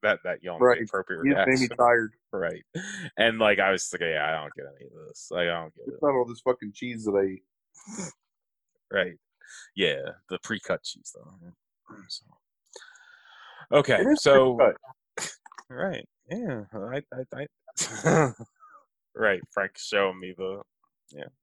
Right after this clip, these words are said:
Speaker 1: Yep, it's pre-cut. I see it.
Speaker 2: The now empty package.
Speaker 1: So,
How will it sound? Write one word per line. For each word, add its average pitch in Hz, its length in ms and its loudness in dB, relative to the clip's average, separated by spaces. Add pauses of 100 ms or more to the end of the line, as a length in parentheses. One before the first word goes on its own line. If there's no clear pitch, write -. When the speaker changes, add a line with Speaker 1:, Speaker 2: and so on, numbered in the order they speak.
(340)
Speaker 1:
Yep, 170 180 0
it's 135 140 -4
pre-cut. 139 380 0
I 120 100 2
see - 200 -4
it. - 140 -8 (560)
Speaker 2:
The 131 80 6
now 135 260 4
empty 127 360 -6
package. - 540 -2 (2250)
Speaker 1:
So, 95 400 8